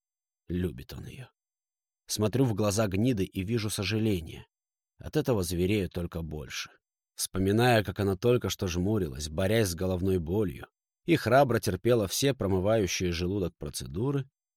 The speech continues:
не проронив и слезинки, хватаю одной рукой Жданова за горло, а второй наношу ему несколько мощных ударов в челюсть,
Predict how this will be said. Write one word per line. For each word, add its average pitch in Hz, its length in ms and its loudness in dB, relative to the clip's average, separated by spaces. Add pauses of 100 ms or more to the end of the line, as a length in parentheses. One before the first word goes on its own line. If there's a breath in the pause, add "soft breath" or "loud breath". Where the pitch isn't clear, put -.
не 123 120 6
проронив 127 540 4
и 123 60 -6
слезинки, 120 720 -2 (460)
хватаю 185 460 4
одной 110 240 4
рукой 98 240 0
Жданова 87 380 0
за 67 140 -10
горло, 131 460 -2 (180)
а 87 100 -4
второй 139 340 6
наношу 113 360 4
ему 120 200 6
несколько 117 520 2
мощных 95 420 -2
ударов 78 360 -6
в - 100 -20
челюсть, - 640 -10